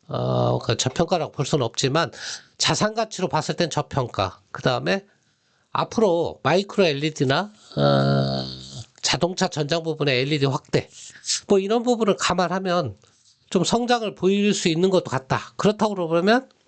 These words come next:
음, 이 높은 펀은 낮아질 수 있겠다. 그런 생각이 들고요. 어, 그다음에,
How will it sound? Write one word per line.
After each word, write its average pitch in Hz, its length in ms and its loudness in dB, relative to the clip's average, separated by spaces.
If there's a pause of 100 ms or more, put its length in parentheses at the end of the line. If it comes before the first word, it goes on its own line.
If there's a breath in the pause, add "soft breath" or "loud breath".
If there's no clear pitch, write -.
음, 160 360 2
이 175 280 6
높은 180 380 0
펀은 208 540 -2 (160)
낮아질 180 440 0
수 - 140 -10
있겠다. 131 440 -2 (140)
그런 139 180 -4
생각이 160 320 0
들고요. 120 480 2 (1120)
어, 85 920 4
그다음에, 220 580 -2